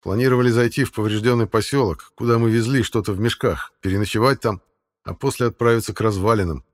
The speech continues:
откуда, скорее всего, и пришла тварь. «Посмотришь, Мате, как живут в других посёлках, вернее, жили», —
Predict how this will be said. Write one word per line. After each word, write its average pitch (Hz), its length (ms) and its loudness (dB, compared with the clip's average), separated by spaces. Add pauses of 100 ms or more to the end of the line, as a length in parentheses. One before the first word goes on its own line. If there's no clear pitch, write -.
(140)
откуда, 98 360 -8
скорее 104 300 0
всего, 107 240 -2
и 98 40 -2
пришла 101 340 -2
тварь. 98 300 -2 (760)
«Посмотришь, 143 600 0
Мате, 131 280 2
как 113 180 2
живут 131 200 2
в - 40 -4
других 131 280 2
посёлках, 131 680 2
вернее, 131 320 4
жили», — 117 380 4